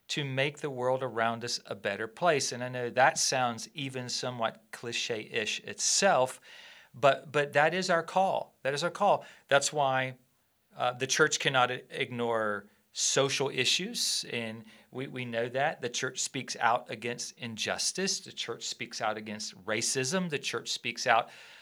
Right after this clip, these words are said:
uh, uh, against human trafficking. The ch-, church speaks out against substance abuse,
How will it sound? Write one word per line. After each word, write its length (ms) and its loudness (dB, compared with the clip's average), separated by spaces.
uh, 40 -10
uh, 420 0
against 600 -6
human 360 -10
trafficking. 800 4
The 100 -2
ch-, 220 -12
church 340 -4
speaks 340 -2
out 280 6
against 760 0
substance 560 0
abuse, 440 -4